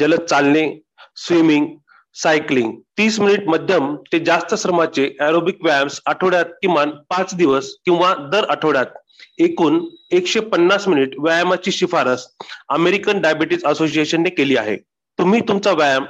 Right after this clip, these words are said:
आठवड्यातील किमान तीन दिवसामध्ये विभागू शकता आणि सलग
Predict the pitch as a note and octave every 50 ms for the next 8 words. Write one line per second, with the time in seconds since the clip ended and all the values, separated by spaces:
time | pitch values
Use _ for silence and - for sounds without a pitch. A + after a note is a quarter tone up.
0 | - - D3 D#3 - F#3 F#3 F#3+ F3+ F3+ G3 G3 F#3+ - G3+ F#3+ F3 C#3+ B2+ C3
1 | B2+ - _ _ - G3 G#3 G#3+ G#3 F3 F3+ F3 F3 F#3 E3+ E3+ E3+ F3 E3 D3
2 | C3+ C#3+ C#3 C3 C#3+ C#3 - C3+ B2 - - G2 - - _ _ _ _ _ -
3 | - C#3+ D#3 D#3 D#3+ - F#3 F3 D3 E3+